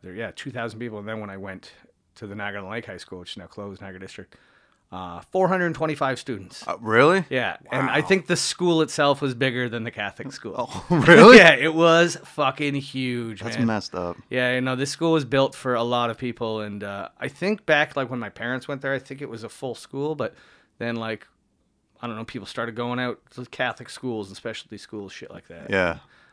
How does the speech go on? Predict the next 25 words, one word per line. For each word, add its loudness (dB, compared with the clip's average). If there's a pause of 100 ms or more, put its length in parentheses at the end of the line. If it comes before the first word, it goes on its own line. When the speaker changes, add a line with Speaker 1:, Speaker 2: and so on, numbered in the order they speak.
(140)
Speaker 1:
Uh, -12
left -14
this -14
old -12
public -10
school -12
behind, -6
and -2
it, -8
uh, -2
closed 0
down. -2 (240)
Speaker 2:
No 2
kidding. 0
Speaker 1:
Yeah, -2
now 4
that 2
they, 0
uh, 0
like, -8
a -6
private 0
school -4
bought 0
it -4